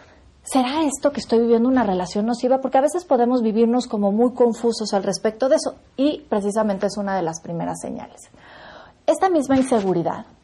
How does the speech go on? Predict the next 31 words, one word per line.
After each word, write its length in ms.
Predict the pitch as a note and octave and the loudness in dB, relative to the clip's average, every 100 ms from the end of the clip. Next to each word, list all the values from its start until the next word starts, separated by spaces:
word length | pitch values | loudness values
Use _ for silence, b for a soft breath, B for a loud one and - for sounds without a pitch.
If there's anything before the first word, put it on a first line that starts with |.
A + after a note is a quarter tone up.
| _ | _
esta 260 | B3 - B3+ | -4 0 2
misma 380 | D4 C#4 C#4 | 2 2 2
baja 240 | B3 A3+ A3+ | 2 2 0
autoestima 540 | A3 G#3 G3+ A3 G#3+ | 0 -2 0 -2 0
que 80 | G#3+ | 0
van 160 | G3 G#3 | 0 0
a 60 | |
empezar 340 | G#3+ F#3+ G3 G3 | -2 -2 0 0
a 80 | |
experimentar 920 | G3+ - G3+ F#3 E3+ E3 E3 G3 G#3 - | 0 -2 -2 -2 -4 -4 0 0 0 -2
personas 680 | G#3+ - G3+ F#3+ E3+ D#3+ - | -4 -2 -6 -4 -6 -10 -8
que 120 | F3 | -6
tienden 380 | G3 A3+ B3+ A#3+ | 0 0 2 -2
a 80 | - | -4
construir 380 | E3+ - G3+ | -8 -4 -4
este 200 | G#3 G#3 | -4 -6
tipo 340 | F3+ G3+ - G3 | -8 -8 -4 -4
de 120 | F3+ | -4
vínculos, 520 | E3+ E3 D#3+ D#3 - B B B B - | -6 -8 -8 -8 -10 B B B B -6
hace 240 | D4+ F#4+ | 0 0
que 140 | F#4+ C4+ | 2 4
de 80 | |
repente 340 | G3+ G#3+ A3+ C4+ B3+ | 4 2 2 0 2
se 100 | G3+ | 2
den 180 | A3 | 0
cuenta 420 | A3 G3+ F3+ F3 F#3+ | 0 -4 -2 -4 -4
que 140 | G#3+ | -4
necesitan 680 | G#3+ A3+ A3 C4 C4 C#4 C4+ | -2 -2 -4 -4 0 0 2
un 120 | B3 | 0
excesivo 640 | B3+ G#3+ F3+ G#3+ G#3+ A3+ A3+ B B B | 0 -4 -2 0 2 2 0 B B B
aconsejamiento 1120 | G#3+ G#3+ G#3+ G3+ F#3+ F#3+ G3 G#3+ G#3 F#3+ F3+ | -8 -4 -4 -4 -6 -4 -4 -2 -2 -2 -4